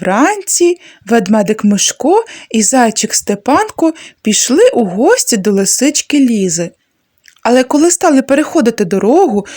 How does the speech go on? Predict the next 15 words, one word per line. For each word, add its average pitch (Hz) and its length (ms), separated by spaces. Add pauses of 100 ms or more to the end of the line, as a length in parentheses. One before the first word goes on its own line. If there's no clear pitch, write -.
(100)
то 302 120
розгубилися. 349 960 (260)
По 202 120
дорозі 226 420
їхало 226 380
багато 202 500
машин, 262 500 (260)
і 240 120
вони 247 220
не 240 140
знали, 247 480 (280)
як 262 520 (220)
через 233 380
неї 311 340
перейти. 302 680